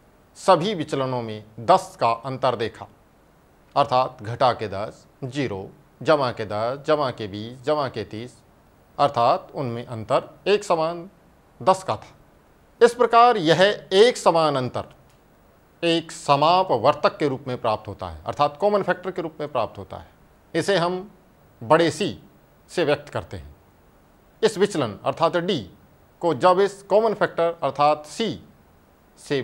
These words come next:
भाग करते हैं तो हमें प्राप्त होता है डी डैश। इसी को कहते हैं पद विचलन। इस विधि में भी कुछ कदम हमें उठाने हैं,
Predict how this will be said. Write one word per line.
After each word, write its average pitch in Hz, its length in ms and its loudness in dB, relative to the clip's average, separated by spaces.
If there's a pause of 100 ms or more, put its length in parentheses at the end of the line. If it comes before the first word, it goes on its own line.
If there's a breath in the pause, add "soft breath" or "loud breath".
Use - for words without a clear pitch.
भाग 175 420 6
करते 131 380 -2
हैं 113 200 -8 (420)
तो 147 80 -2
हमें 156 360 -4
प्राप्त 127 280 2
होता 120 260 0
है 113 200 -2 (260)
डी 135 220 -2 (500)
डैश। 101 380 -2 (480)
इसी 185 240 -2
को 139 140 -6
कहते 117 360 -6
हैं 98 260 -12 (760)
पद 113 240 0 (840)
विचलन। 107 320 -8 (800)
इस 240 180 0
विधि 151 240 -2
में 135 140 -2
भी 113 180 -8 (560)
कुछ - 260 -4 (880)
कदम 131 280 0
हमें 123 220 -8
उठाने 127 360 -4
हैं, 170 140 -8